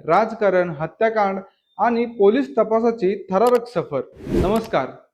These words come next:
मी रवी. अनफिल्टर्ड महाराष्ट्र ऑफिशियल मध्ये तुमचं स्वागत करतो. पुणे शहर, ओशाळलेलं पण धडधडणारं शहर, टेकड्यांमधून उगवलेलं, शिक्षण आणि संस्कृतीसाठी ओळखलं जाणारं. पण या शहराच्या गल्लीबोळात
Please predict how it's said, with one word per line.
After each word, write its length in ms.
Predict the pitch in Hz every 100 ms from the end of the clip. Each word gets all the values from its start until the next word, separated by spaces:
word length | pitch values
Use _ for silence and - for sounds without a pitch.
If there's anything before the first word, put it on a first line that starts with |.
| _
मी 180 | 190 233
रवी. 260 | 190 143 - - _ _ _
अनफिल्टर्ड 600 | 208 247 240 226 226 220
महाराष्ट्र 560 | 220 180 202 226 220 208
ऑफिशियल 360 | 202 226 233
मध्ये 260 | 202 165 180
तुमचं 240 | 180 175
स्वागत 380 | 190 185 160 165 170
करतो. 300 | 135 120 _ _ _
पुणे 260 | 190 202 233
शहर, 280 | - 127 123 - _ _ _ -
ओशाळलेलं 680 | 156 151 196 214 214 180 202
पण 360 | - 202 151
धडधडणारं 600 | 151 165 185 233 214 190 190
शहर, 260 | - 123 117 _ _ _ _ -
टेकड्यांमधून 680 | 160 160 190 202 190 196 196
उगवलेलं, 560 | 160 185 180 147 139 147 - - -
शिक्षण 420 | - 202 254 254
आणि 220 | 226 240
संस्कृतीसाठी 840 | 233 190 180 - 247 233 196 202 226
ओळखलं 380 | 175 214 214 196
जाणारं. 380 | 151 131 127 - _ _ _ _ _
पण 160 | 170 170
या 100 | 175
शहराच्या 480 | 170 160 165 196 214
गल्लीबोळात 640 | 175 170 190 208 196 180